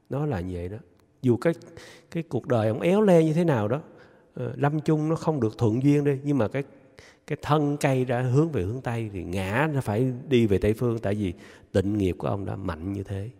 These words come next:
Cho nên là, ờ, ở Sa Bà, nghiệp gì cũng không có, không bằng tịnh nghiệp.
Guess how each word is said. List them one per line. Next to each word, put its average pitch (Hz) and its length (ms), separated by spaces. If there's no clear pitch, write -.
Cho 117 100
nên 113 280
là, 90 140
ờ, 95 180
ở 98 220
Sa 110 240
Bà, 90 360
nghiệp 107 260
gì 113 300
cũng 107 120
không 110 180
có, 123 360
không 117 200
bằng 90 280
tịnh 90 200
nghiệp. 80 180